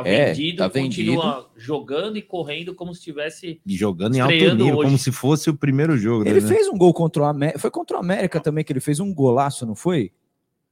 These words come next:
Speaker 1: O Gustavo Scarpa no, no final do ano passado. Na mesma pegada, jogo
Speaker 2: É,
Speaker 1: difícil.
Speaker 2: foi um gol parecido, mas foi aqui no Allianz, né?
Speaker 1: É,
Speaker 2: Foi
Speaker 1: não,
Speaker 2: aqui no
Speaker 1: acho que
Speaker 2: Allianz?
Speaker 1: foi lá
Speaker 2: Não me
Speaker 1: também,
Speaker 2: lembro,
Speaker 1: cara.
Speaker 2: não me
Speaker 1: Não,
Speaker 2: lembro.
Speaker 1: não me lembro. Bom,
Speaker 2: Não me
Speaker 1: enfim.
Speaker 2: lembro.
Speaker 1: Não, foi na Arena Barueri. Um dos jogos que o Palmeiras fez
Speaker 2: Pode
Speaker 1: fora.
Speaker 2: ser,
Speaker 1: Não
Speaker 2: pode
Speaker 1: lembro
Speaker 2: ser.
Speaker 1: se era o América, mas foi igual,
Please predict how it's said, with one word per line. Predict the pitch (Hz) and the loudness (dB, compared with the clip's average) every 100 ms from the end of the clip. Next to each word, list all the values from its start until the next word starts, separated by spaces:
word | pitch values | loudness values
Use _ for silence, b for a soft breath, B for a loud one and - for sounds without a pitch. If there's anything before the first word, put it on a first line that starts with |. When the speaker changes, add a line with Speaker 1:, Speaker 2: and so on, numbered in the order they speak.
| _ _ _ | _ _ _
Speaker 1:
O | 120 113 110 104 | -14 -10 -10 -10
Gustavo | 101 113 117 104 | -12 -10 -10 -10
Scarpa | 104 - 143 - 107 | -12 -4 -4 -4 -12
no, | 104 101 | -14 -18
no | 95 | -18
final | 98 101 104 | -20 -18 -16
do | 98 | -16
ano | 101 | -18
passado. | 92 85 - 135 110 - _ _ _ _ _ _ | -18 -14 -6 -4 -4 -12 _ _ _ _ _ _
Na | 113 | -8
mesma | 117 196 226 | -4 -2 -4
pegada, | 220 123 104 127 107 | -2 -2 0 -2 -2
jogo | 110 147 143 | -2 -4 -4
Speaker 2:
É, | 131 | -6
Speaker 1:
difícil. | 127 160 190 156 156 | -4 -4 -2 -2 -2
Speaker 2:
foi | 151 | -2
um | 185 | -2
gol | 208 | -6
parecido, | 226 254 - 208 | -10 -10 -10 -10
mas | 190 - | -8 -8
foi | 202 | -12
aqui | 220 | -12
no | 254 | -8
Allianz, | 190 143 127 | -8 -8 -12
né? | 135 160 _ _ _ _ _ | -14 -16 _ _ _ _ _
Speaker 1:
É, | 139 151 143 | -2 -2 -2
Speaker 2:
Foi | 175 | -4
Speaker 1:
não, | 196 | -2
Speaker 2:
aqui | 214 | 0
no | 208 | -2
Speaker 1:
acho | 165 | -2
que | 214 | -4
Speaker 2:
Allianz? | - | 0
Speaker 1:
foi | 254 | 0
lá | 208 202 | 2 2
Speaker 2:
Não | |
me | 170 | 0
Speaker 1:
também, | 160 123 113 | -2 0 -2
Speaker 2:
lembro, | 107 110 | -2 -8
Speaker 1:
cara. | |
Speaker 2:
não | 107 | -8
me | |
Speaker 1:
Não, | 170 | -6
Speaker 2:
lembro. | 175 | -6
Speaker 1:
não | 196 | -4
me | 156 | -2
lembro. | 123 117 | -2 -2
Bom, | 156 | -2
Speaker 2:
Não | |
me | 151 | -4
Speaker 1:
enfim. | - 120 | -6 -12
Speaker 2:
lembro. | - | -2
Speaker 1:
Não, | 196 185 | 2 2
foi | 185 | 2
na | 160 | 2
Arena | 160 208 202 | 0 0 0
Barueri. | 185 175 123 104 - _ _ _ _ _ _ _ _ _ | 2 4 2 -2 -8 _ _ _ _ _ _ _ _ _
Um | 131 147 | -10 -6
dos | 139 | -4
jogos | 139 139 - | -2 -4 -4
que | |
o | |
Palmeiras | 139 131 127 135 | -4 -2 -4 -6
fez | 131 110 | -6 -8
Speaker 2:
Pode | - | -6
Speaker 1:
fora. | 120 131 | -4 -2
Speaker 2:
ser, | |
Speaker 1:
Não | 156 | -2
Speaker 2:
pode | 156 | -2
Speaker 1:
lembro | 160 | -2
Speaker 2:
ser. | |
Speaker 1:
se | 180 | 0
era | 165 | 0
o | |
América, | 156 135 131 147 | 0 -2 -4 -6
mas | 143 | -6
foi | 160 | -4
igual, | 151 160 214 214 170 | -2 0 -2 -4 -8